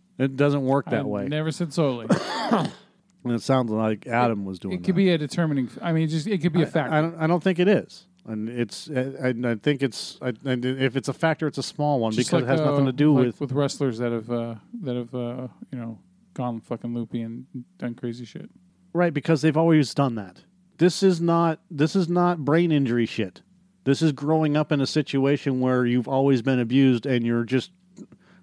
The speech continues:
Speaker 1: continuing the cycle. That's how it works. And the problem with that is that no one's trying to stop it. And if you want to stop it, the only way to stop it is to stop it. And you have to put in stringent fucking rules.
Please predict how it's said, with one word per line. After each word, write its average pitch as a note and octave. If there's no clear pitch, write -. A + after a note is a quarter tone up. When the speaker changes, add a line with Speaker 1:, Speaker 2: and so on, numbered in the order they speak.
Speaker 1:
continuing C#3
the A#2
cycle. C3+
That's C#3
how D3
it B2+
works. B2
And C3+
the C3+
problem D3+
with C#3
that D3+
is C3
that B2
no C#3+
one's C#3+
trying C#3
to A#2+
stop C3
it. G2
And C3+
if B2+
you C3+
want C3+
to C#3
stop D3+
it, A#2
the B2+
only C#3
way C3+
to B2
stop C#3
it B2+
is B2
to A#2+
stop B2
it. -
And B2+
you A#2+
have A#2+
to B2+
put C3+
in C3
stringent C3+
fucking B2+
rules. C#3+